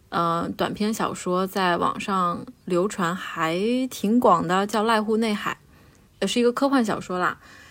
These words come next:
就是说未来，反正一些政治背景什么什么就，就略过，但是它最后有，有一个情节，就是西方世界，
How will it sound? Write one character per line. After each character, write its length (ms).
就 140
是 40
说 440
未 200
来， 480
反 180
正 80
一 20
些 160
政 220
治 120
背 200
景 140
什 120
么 60
什 80
么 80
就， 180
就 300
略 220
过， 280
但 160
是 160
它 200
最 120
后 280
有， 200
有 120
一 60
个 60
情 280
节， 120
就 140
是 280
西 240
方 280
世 300
界， 480